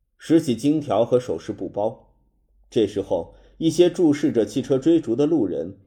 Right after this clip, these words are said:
才发现刚才掉落的是黄金，更感到无比惊讶。夏家汉捧着金条说服了诧异的游泳池入口管理员，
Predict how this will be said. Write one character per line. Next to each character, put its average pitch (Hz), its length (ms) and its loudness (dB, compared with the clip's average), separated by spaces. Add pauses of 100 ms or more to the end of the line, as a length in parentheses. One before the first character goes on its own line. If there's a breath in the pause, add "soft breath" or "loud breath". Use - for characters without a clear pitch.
(120)
才 139 220 2
发 156 200 2
现 107 300 0 (180)
刚 131 220 0
才 98 240 -4
掉 95 240 -2
落 98 160 -2
的 76 100 -10
是 - 140 -12
黄 78 300 -14
金， 131 340 -6 (580)
更 147 300 4
感 82 220 -6
到 87 180 -4
无 82 260 -8
比 139 200 -10
惊 73 260 -16
讶。 65 140 -18 (2250)
夏 131 240 4
家 123 200 2
汉 110 300 -2
捧 90 220 -8
着 95 80 -4
金 131 240 -6
条 113 400 -4
说 107 240 0
服 95 180 -6
了 98 80 0
诧 98 320 -2
异 101 120 -4
的 85 120 -6
游 95 180 -4
泳 104 160 -4
池 - 160 -10
入 113 160 -4
口 - 200 -10
管 90 220 -8
理 98 120 -6
员， 64 300 -12